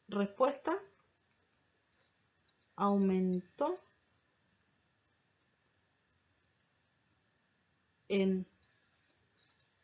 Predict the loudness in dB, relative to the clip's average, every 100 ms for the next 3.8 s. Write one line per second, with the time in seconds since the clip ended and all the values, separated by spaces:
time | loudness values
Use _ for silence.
0 | _ _ _ -2 0 0 -2 0 0 0
1 | 0 0 -6 -12 -12 -20 _ -2 0 2
2 | 2 0 -8 _ _ _ -2 0 2 0
3 | -2 0 -2 -2 -2 0 -4